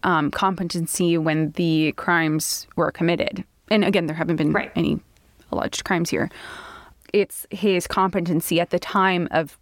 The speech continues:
Speaker 1: the trial beginning. So just bear that in mind. Should it get that far. And then we talked about this, I think, in our prior episode, or maybe one of the, one of the prior episodes, about how, like, he could still pay back money,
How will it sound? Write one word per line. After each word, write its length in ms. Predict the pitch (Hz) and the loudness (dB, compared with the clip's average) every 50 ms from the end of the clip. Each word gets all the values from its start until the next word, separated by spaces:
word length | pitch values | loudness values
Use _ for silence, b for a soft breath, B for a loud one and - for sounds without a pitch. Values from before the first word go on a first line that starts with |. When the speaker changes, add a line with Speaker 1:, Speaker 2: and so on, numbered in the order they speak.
| _ _ - | _ _ -8
Speaker 1:
the 80 | 175 | -8
trial 340 | 156 - - 175 165 156 160 | -6 -2 0 2 2 2 2
beginning. 600 | 160 156 147 - 165 160 - - - - - 185 - | 0 -2 -2 -2 -2 -2 -2 -4 -4 -4 -4 -6 -6
So 520 | - - - 180 170 156 160 - 165 170 - _ _ | -6 -4 0 2 2 2 2 0 -2 -6 -10 _ _
just 220 | - 202 190 - - - - - | -4 -4 -4 -4 -8 -14 -10 -4
bear 120 | - 190 190 | -2 0 2
that 140 | 180 170 165 | 2 2 2
in 120 | 165 160 | 2 2
mind. 420 | 160 165 165 160 160 165 160 156 - | 2 4 4 4 4 2 0 -2 -4
Should 220 | - - - 220 202 | -8 -4 -2 -2 0
it 40 | |
get 120 | - 170 170 | 0 0 0
that 160 | 170 - - | 0 -2 -4
far. 440 | - - 160 165 165 160 160 165 175 B B B B B B B B B B B B B B _ | -4 -2 0 2 2 2 0 0 -4 B B B B B B B B B B B B B B _
And 120 | 240 247 | 0 4
then 180 | 254 262 269 262 | 4 4 4 4
we 100 | 254 262 | 4 2
talked 260 | 214 - 302 359 - 392 | 2 2 0 2 2 2
about 160 | 330 311 - | 2 2 2
this, 140 | - 262 - | 0 0 0
I 80 | 240 240 | 0 2
think, 220 | - 247 240 - - | 2 2 0 0 0
in 160 | - 233 220 | 0 2 4
our 140 | 214 208 202 | 4 4 2
prior 320 | - - 208 190 190 220 | 2 2 2 2 4 4
episode, 580 | 233 233 269 269 - - 277 277 277 226 - - - | 2 2 0 0 0 2 2 2 2 0 -4 -8 -4
or 100 | - 208 | 0 2
maybe 240 | 208 202 202 196 196 | 2 4 4 4 4
one 160 | 196 208 208 | 4 4 4
of 100 | 202 196 | 4 4
the, 280 | 185 190 202 202 202 - - - | 4 4 6 4 4 2 -2 -4
one 200 | - 226 277 311 | -2 2 4 4
of 80 | 311 220 | 4 4
the 80 | 196 | 2
prior 260 | 180 - 180 180 - | 0 0 0 0 2
episodes, 580 | - - - - 196 - 185 180 180 175 165 - - - | 0 -2 -2 -4 -2 0 2 2 0 0 -4 -4 -4 0
about 300 | 196 202 190 185 - - | 2 2 2 2 0 0
how, 500 | 175 190 185 190 185 180 180 180 180 - - | 0 2 2 4 4 4 4 4 2 2 2
like, 320 | 196 185 180 185 - - - | 0 0 2 0 -2 -6 -4
he 140 | - 208 190 | -2 -2 0
could 140 | - 185 - | 0 -2 -4
still 220 | - - 185 185 | -2 0 0 0
pay 180 | - - 196 190 | 0 0 0 2
back 280 | 185 175 175 180 - | 2 0 0 -2 0
money, 300 | - 175 175 190 202 208 | 0 2 2 2 2 0